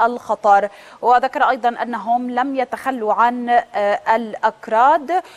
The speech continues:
وأنهم سيبقوا مع الأكراد ولكن في أماكن أخرى في سوريا بخلاف الشمال السوري الذي تدور به المعارك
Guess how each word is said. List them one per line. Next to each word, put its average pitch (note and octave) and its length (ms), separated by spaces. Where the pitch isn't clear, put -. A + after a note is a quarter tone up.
وأنهم C4 760
سيبقوا A#3+ 720
مع A3 400
الأكراد A3+ 520
ولكن A#3 340
في A#3 240
أماكن C#4 460
أخرى C4+ 340
في G#3+ 240
سوريا A3 380
بخلاف G#3+ 560
الشمال G#3 720
السوري D4 560
الذي A#3+ 400
تدور B3+ 380
به A3 440
المعارك G#3+ 600